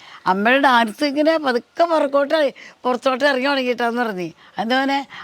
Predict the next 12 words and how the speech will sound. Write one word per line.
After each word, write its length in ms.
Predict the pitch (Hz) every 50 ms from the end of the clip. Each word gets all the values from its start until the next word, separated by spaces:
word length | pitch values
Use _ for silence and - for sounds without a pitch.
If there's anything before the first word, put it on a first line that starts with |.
| -
അത് 120 | 185 202 226
വൈറലായിട്ടുണ്ട്, 960 | 208 208 196 196 202 196 214 240 247 233 226 220 196 - 269 254 226 202 220 247 320 - _ - - - - _
ഇപ്പം 260 | _ 185 185 180 202
ആൾക്കാർ, 420 | 190 185 185 175 - 196 196 220
ഇപ്പോൾ 260 | 226 - - - 214
ചാനലുകാർ 500 | 208 - 226 202 190 190 196 196 190 208 233 233
വരൂട്ടാന്ന് 400 | 214 196 196 175 190 185 185 196
പറഞ്ഞ്. 220 | 190 165 160 156 - - - - - - - - 185 196
അപ്പോഴാണ് 600 | 190 - _ _ - 311 330 302 254 226 240 277
സംഗതി 500 | 262 - - 214 208 202 196 214 220 262
അറിയണത്, 480 | 294 - 220 208 196 196 190 185 175 202
"ഓ, 120 | 202 269